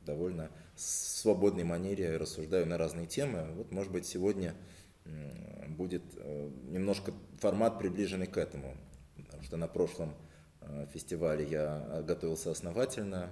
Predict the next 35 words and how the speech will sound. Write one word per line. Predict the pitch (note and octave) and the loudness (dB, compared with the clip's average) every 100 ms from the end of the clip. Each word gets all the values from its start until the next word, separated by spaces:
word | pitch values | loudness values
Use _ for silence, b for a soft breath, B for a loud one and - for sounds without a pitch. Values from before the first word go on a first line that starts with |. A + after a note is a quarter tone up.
| F2+ - | -10 -12
м, | E2 D2+ D#2 D#2 D#2+ | -10 -8 -8 -8 -6
на-, | D#2 | -2
набрасывал | E2 D#2+ D#2+ D#2 D#2 D2 | 0 2 2 2 -4 -8
такой, | - D2 - B B B B B - | -6 -6 -6 B B B B B -16
м, | - - - - - - - - | -14 -14 -16 -18 -18 -20 -20 -4
большой | E2+ E2 E2 - | -2 0 -2 -2
конспект, | E2+ - - - - | -2 0 2 0 0
практически | - - E2+ - | -6 -6 -8 -8
писал | - D#2 D#2+ D2 | -8 -4 -2 -2
себе | D#2+ F2 | -2 -2
текст. | - C#3 - - D#2+ | 2 0 0 -8 -6
Вот, | D2 | -4
а | - E2 E2 - - - - - - | -2 -2 -2 -8 -18 -20 -20 -16 2
в | A2 | 4
этот | G#2 | 8
раз | G2 F#2 | 6 6
у | F2+ | 2
меня | F2+ | 2
времени | F2 E2 E2 | 2 2 2
не | G2+ C#3 | 0 2
было, | A#2 | 2
чтобы | G#2 G#2 - | 0 -4 -6
подготовиться, | F2+ F#2 F2+ F2 F2 - E2 | 0 0 2 -2 -4 -4 -4
и | G2 G2 B B B | -4 -6 B B B
вот | F#2+ F#2+ | -10 -4
у | F2 | -2
меня | F2+ D#2+ | 0 0
есть | D#2 D#2 - | 0 -2 0
блокнотик | F#2+ F#2+ C#3 D3 B2+ | 2 4 2 2 0
с | - | 2
эмблемой, | G#2+ G2+ G2+ F#2+ F#2 G2 B B B B - | 4 6 6 4 -2 -4 B B B B -6
э, | F2+ F2+ F#2 | 0 2 2
стам-фестиваля. | - G2 F#2 F#2 G2+ F2+ E2+ E2+ | 2 2 0 -4 2 4 6 4
Я | G#2+ | 2
туда | F#2 E2+ E2+ | 4 4 2